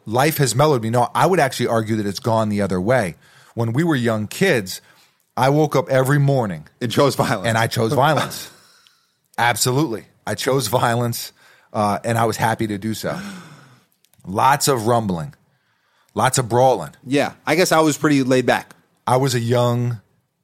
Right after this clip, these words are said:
Speaker 1: Conor McGregor.
Speaker 2: Notorious.
Speaker 1: All right? But more classy, you know. Mo-, you know.
Speaker 2: Taller, bigger weight class, more of a gut. <laughs>
Speaker 1: Ne-, no gut. <laughs> No gut. Shots fired. I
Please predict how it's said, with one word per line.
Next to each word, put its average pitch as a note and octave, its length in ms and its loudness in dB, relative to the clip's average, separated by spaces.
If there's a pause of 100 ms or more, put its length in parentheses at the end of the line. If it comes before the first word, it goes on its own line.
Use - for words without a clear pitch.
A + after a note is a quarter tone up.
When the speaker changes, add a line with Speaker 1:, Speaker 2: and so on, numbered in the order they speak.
(360)
Speaker 1:
Conor A#2 300 2
McGregor. F2 460 -4 (180)
Speaker 2:
Notorious. A2+ 600 0
Speaker 1:
All F#2+ 80 0
right? G#2 220 -2 (1120)
But C#3 300 0
more D#3 200 4
classy, F#2 480 -2 (500)
you B2+ 80 -8
know. G2+ 180 0 (420)
Mo-, B2 260 -2
you B2 180 -2
know. A#2 80 2
Speaker 2:
Taller, D3 360 6
bigger C3+ 280 4
weight B2 180 2
class, - 540 0 (360)
more C3+ 140 4
of G#2 60 4
a G#2 40 -2
gut. G#2+ 260 2
<laughs> - 260 -4
Speaker 1:
Ne-, B2+ 100 0 (320)
no A#2+ 220 -2
gut. F#2 200 -4 (600)
<laughs> C#3 100 2
No A#2+ 140 2
gut. F#2+ 220 -8
Shots B2 200 0
fired. F2 280 0 (640)
I A#2+ 500 2